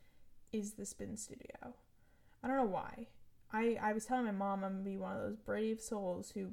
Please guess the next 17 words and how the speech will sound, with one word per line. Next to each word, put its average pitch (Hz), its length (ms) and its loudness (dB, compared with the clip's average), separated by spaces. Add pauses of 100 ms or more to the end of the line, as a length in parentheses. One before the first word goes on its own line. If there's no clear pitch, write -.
goes 202 320 6
out 190 240 6
in 202 180 4
the 208 80 4
wilderness. 208 800 0 (540)
But - 220 -2
to - 140 -6
the - 80 -2
spin - 540 0
studio, 262 880 6 (920)
I 220 80 2
don't 185 140 0
know. - 160 -4
Maybe 214 240 0
I'm 185 140 0
not - 300 -4 (100)
as, 202 260 -6